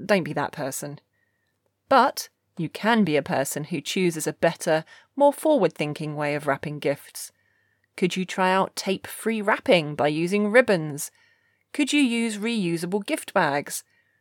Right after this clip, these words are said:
Now, I often keep Amazon gift bags I get sent and use them again and again. They're a kind of synthetic fabric material and they're really resilient. So despite not being made from particularly sustainable materials,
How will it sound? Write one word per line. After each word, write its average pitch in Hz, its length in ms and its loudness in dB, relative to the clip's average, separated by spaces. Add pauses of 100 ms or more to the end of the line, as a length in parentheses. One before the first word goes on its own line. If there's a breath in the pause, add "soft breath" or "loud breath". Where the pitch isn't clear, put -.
(420)
Now, 240 120 0
I 240 80 4
often 220 380 2
keep - 380 -6
Amazon 175 420 0
gift 226 260 -2
bags 151 280 -4
I 151 120 -2
get - 240 -2
sent 190 320 0
and 208 160 0
use 233 160 0
them 220 100 0
again 240 260 2
and 233 120 -2
again. 220 420 0 (560 loud breath)
They're 185 220 4
a 180 40 2
kind 214 300 2
of 185 240 2 (380 soft breath)
synthetic - 640 0
fabric - 480 2
material 160 560 2
and 190 160 0
they're 214 120 2
really 226 380 4
resilient. 190 640 2 (320 loud breath)
So 240 180 0
despite 277 480 2
not 240 160 0
being 226 260 2
made 233 240 4
from 185 200 -2
particularly - 420 -2
sustainable 180 640 2
materials, 185 720 2